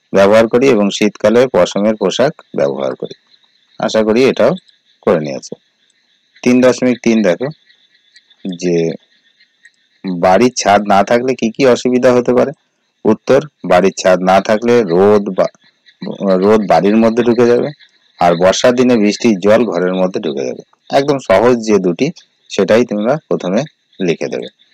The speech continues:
এক নাম্বার সেইভাবে লিখতে হবে। শেষ প্রশ্ন চারে দেখো দুটি বা তিনটি বাক্যে উত্তর দাও। দেখো দুটি বা তিনটি বাক্যে উত্তর দিতে হবে, সেইভাবে দুটো বা তিনটে বাক্যে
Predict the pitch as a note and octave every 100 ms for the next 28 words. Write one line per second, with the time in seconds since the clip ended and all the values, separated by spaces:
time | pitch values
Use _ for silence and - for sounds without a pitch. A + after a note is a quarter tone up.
0 | _ _ - G#2+ G#2+ A2+ F2+ F2+ A#2 -
1 | - - - F#2+ E2 F2+ C#3 G#2 - -
2 | C2+ B1+ _ _ _ _ _ - - C3+
3 | - A2+ G#2 B2 C#3 - G#2+ A#2+ A#2 F#2
4 | B2+ C3 G2+ G#2+ C#3+ A#2+ A2 A2 G#2 G#2+
5 | G#2 F#2+ - E3 - G2+ F#2 - F2 D2+
6 | D2+ - - - _ - A2+ A#2 G#2 A#2+
7 | D3 G#2 G#2 A#2 A#2+ A#2 A2+ G#2+ A2+ A2+
8 | - A2+ - A2 G#2+ A#2 C#3+ - G2+ G2+
9 | A#2 A2+ G2 A2 A2 G#2 G2 F#2 G2 F#2+
10 | -